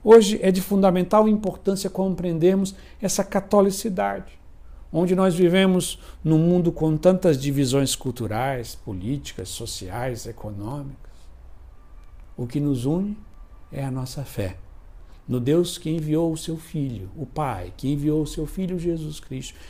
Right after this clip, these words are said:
que morreu numa cruz e ressuscitou. Enviou o Espírito Santo, que nos congregam, que nos congrega na mesma e única Igreja Católica,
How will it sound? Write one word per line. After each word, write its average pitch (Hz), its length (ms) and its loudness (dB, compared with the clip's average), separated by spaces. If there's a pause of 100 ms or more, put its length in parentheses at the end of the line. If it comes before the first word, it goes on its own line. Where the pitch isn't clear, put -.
(100)
que - 140 -2
morreu 151 460 6
numa 185 200 0
cruz 175 360 2
e 175 80 0
ressuscitou. 190 880 -4 (880)
Enviou 214 580 12
o 247 60 8
Espírito 226 500 0
Santo, 208 420 -8 (1400)
que - 120 -2
nos 196 240 8
congregam, 240 960 10 (420)
que - 80 -2
nos 220 160 2
congrega 147 800 4 (720)
na 139 180 0
mesma 233 560 6
e 208 120 4
única 202 320 2
Igreja 139 480 -2
Católica, 95 640 -12